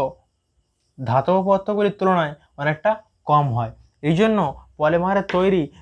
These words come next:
জিনিসপত্র কি সাধারণত হালকা হয়ে থাকে। ছ নম্বর, সাধারণত স্বচ্ছ বা অস্বচ্ছ এবং বর্ণহীন বা সাদাটে হয়ে থাকে।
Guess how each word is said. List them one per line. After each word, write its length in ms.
জিনিসপত্র 480
কি 80
সাধারণত 400
হালকা 400
হয়ে 260
থাকে। 200
ছ 80
নম্বর, 280
সাধারণত 480
স্বচ্ছ 360
বা 200
অস্বচ্ছ 360
এবং 120
বর্ণহীন 540
বা 160
সাদাটে 320
হয়ে 180
থাকে। 260